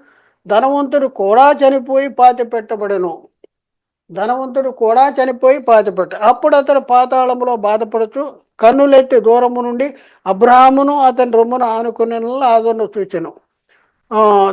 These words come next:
చూచెను. తర్వాత అక్కడ చూసిన తర్వాత ఏమంటున్నాడు? అబ్రహాము లాజరుని చూసిన తర్వాత ధనవంతుడు, ధనవంతుడు, ఆ, కోరిక కోరుతున్నాడు. ఏంటి? "తండ్రివైన అబ్రహామా,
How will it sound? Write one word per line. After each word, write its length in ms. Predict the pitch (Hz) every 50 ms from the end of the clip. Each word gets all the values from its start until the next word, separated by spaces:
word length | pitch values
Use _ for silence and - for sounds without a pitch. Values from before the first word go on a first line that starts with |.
| 190 - 262
చూచెను. 460 | 254 - - 208 170 147 135 - - _ _ _ - -
తర్వాత 560 | 247 262 269 262 247 - 226 202 196 233 - - _ _ _ _ _ _ _ _ _ _ _ _ _ _ _ _ _ -
అక్కడ 400 | 214 196 196 - 233 226 220 214 214
చూసిన 240 | 269 285 240 302 285
తర్వాత 320 | 277 262 247 247 247 220 233
ఏమంటున్నాడు? 440 | 240 254 254 233 220 240 247 233
అబ్రహాము 640 | 247 226 220 214 220 240 247 247 247 247 254 262 254
లాజరుని 600 | 240 233 220 226 233 233 240 233 240 226 220 240 233
చూసిన 220 | 196 226 233 220
తర్వాత 640 | 220 214 208 214 214 208 208 208 202 202 202 196 196 190
ధనవంతుడు, 840 | 185 196 202 220 220 226 208 226 214 202 196 190 202 196 202 165 196 220 _ 262
ధనవంతుడు, 840 | 233 202 170 214 226 240 240 240 233 220 226 226 220 220 220 214 - _ _ _ _ _ _ - 240
ఆ, 400 | 226 220 220 214 208 208 202 202 202 202 208 208 208 208 202 202 208
కోరిక 240 | 254 269 277 262
కోరుతున్నాడు. 540 | - 247 240 220 208 208 220 208 196 180 185
ఏంటి? 400 | 202 226 240 233 247 240 233 226
"తండ్రివైన 540 | 220 - 202 208 226 240 247 254 254 254 262
అబ్రహామా, 720 | 240 220 220 202 240 233 220 233 254 254 262 262 285 294